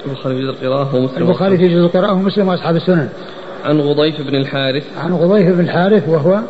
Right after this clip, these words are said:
Speaker 1: مختلف في صحبته.
Speaker 2: مختلف في صحبته أخرج له
Speaker 1: البخاري في الأدب المفرد وأبو داود والنسائي وابن ماجه.
Speaker 2: البخاري في الأدب المفرد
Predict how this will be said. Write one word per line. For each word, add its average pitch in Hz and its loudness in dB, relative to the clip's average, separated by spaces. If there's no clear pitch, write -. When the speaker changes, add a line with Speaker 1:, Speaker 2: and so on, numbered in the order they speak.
Speaker 1:
مختلف 131 -6
في 131 -6
صحبته. 135 -6
Speaker 2:
مختلف 180 2
في 175 2
صحبته 180 2
أخرج 170 0
له 180 2
Speaker 1:
البخاري 220 -4
في 123 -6
الأدب 123 -2
المفرد 127 -2
وأبو 120 -6
داود 123 -2
والنسائي 120 -4
وابن 120 -4
ماجه. 117 -2
Speaker 2:
البخاري 180 2
في 180 4
الأدب 165 2
المفرد 196 2